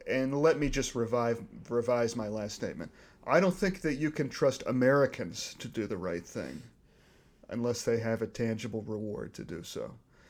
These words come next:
Uh, yeah, I think that, I think that other countries have figured it out. I, and I mean, you know, um, for all of the, uh, for all of the liberal people listening, uh, to our podcast, I'm going to alarm them by letting them know that, um,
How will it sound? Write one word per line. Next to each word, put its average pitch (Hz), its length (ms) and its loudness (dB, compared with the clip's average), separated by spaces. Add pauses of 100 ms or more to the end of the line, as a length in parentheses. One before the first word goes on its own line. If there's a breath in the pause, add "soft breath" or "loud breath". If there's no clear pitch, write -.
(200 soft breath)
Uh, 98 300 -4 (480 soft breath)
yeah, 117 340 2
I 123 120 2
think 170 340 2
that, 127 180 4 (160)
I 127 120 0
think 190 200 2
that 147 180 8
other 143 200 8
countries 135 440 2
have 123 200 4
figured 120 320 0
it 113 100 0
out. 113 260 -4
I, 120 60 2
and 110 500 -2
I 123 80 -2
mean, 120 200 0
you 120 80 0
know, 110 160 -4 (880 loud breath)
um, 113 520 2 (260)
for 139 260 4
all 139 180 10
of 127 140 2
the, 120 240 4
uh, 107 200 4 (220)
for 139 180 4
all 135 140 12
of 123 100 4
the 123 100 2
liberal 123 640 2
people 127 320 0
listening, 117 380 -2 (280)
uh, 110 360 -2 (260)
to 117 120 -2
our 104 120 0
podcast, 120 640 0
I'm 117 100 -2
going 117 220 -2
to 117 120 0
alarm 120 400 2
them 117 180 2
by 107 260 -2 (120)
letting 113 260 -2
them 110 140 -4
know 110 220 -2
that, 110 180 -2 (160)
um, 104 240 -8